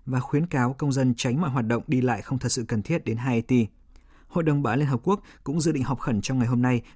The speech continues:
về tình hình tại quốc gia Caribe này. Biên tập viên Thu Hoài tổng hợp thông tin.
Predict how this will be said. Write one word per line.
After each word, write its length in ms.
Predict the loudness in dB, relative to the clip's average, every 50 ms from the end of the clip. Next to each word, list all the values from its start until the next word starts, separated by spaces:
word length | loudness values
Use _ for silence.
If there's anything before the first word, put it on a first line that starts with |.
| -6
về 160 | -2 0 0
tình 140 | 2 0 0
hình 180 | 2 2 0 0
tại 140 | -4 -8 -4
quốc 160 | -4 -4 -4
gia 220 | -2 -2 -2 -2
Caribe 400 | -2 -4 -2 0 0 2 2 2
này. 200 | 2 2 0 -2 -6 -16 -20 -20 _ -20 -20 -20 _ 0
Biên 120 | 0 0 0
tập 100 | 0 -2 0
viên 220 | 0 2 2 0 0
Thu 120 | -2 -2 -2
Hoài 280 | 0 0 -2 -2 -4 -8 -14 -12 -8
tổng 100 | -6 -6
hợp 120 | -6 -6
thông 120 | -6 -8 -8
tin. 140 | -8 -8